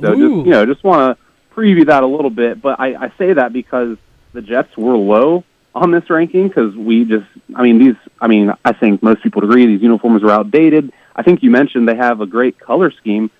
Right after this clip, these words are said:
Speaker 1: and they do, but I'm wondering if they could bring back maybe that Kelly green, that, that lighter shade of
Speaker 2: Mm-hmm.
Speaker 1: green,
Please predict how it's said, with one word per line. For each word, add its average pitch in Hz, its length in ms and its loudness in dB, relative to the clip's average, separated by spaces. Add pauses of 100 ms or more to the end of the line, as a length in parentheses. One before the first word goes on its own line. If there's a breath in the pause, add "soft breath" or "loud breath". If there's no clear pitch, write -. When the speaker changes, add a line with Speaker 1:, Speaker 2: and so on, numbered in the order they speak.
(300)
Speaker 1:
and 131 180 4
they 113 140 2
do, 139 460 4
but 131 140 0
I'm 135 160 -2
wondering 220 380 0
if 185 120 -4
they 170 120 -2
could 139 140 -6
bring 143 200 -2
back 139 240 -4
maybe 139 260 -2
that 139 180 -2
Kelly 135 300 -2
green, 127 460 -2
that, 123 240 -2
that 117 200 -4
lighter 127 380 -2
shade 143 280 -4
of - 80 -6
Speaker 2:
Mm-hmm. 131 100 -8
Speaker 1:
green, 156 300 0